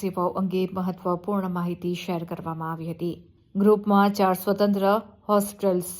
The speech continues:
ચાર હાર્ટ ઇન્સ્ટિટ્યૂટ્સ, ચાર કેન્સર ઇન્સ્ટિટ્યૂટ્સ, ચાર હજાર બેડ્સ, બાસઠ સ્પેશિયાલિટીઝ અને છસો છેતાલીસ નિષ્ણાત ડોક્ટર સાથે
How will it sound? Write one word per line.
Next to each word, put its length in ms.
ચાર 300
હાર્ટ 360
ઇન્સ્ટિટ્યૂટ્સ, 580
ચાર 260
કેન્સર 440
ઇન્સ્ટિટ્યૂટ્સ, 680
ચાર 280
હજાર 240
બેડ્સ, 400
બાસઠ 640
સ્પેશિયાલિટીઝ 960
અને 220
છસો 320
છેતાલીસ 600
નિષ્ણાત 520
ડોક્ટર 460
સાથે 280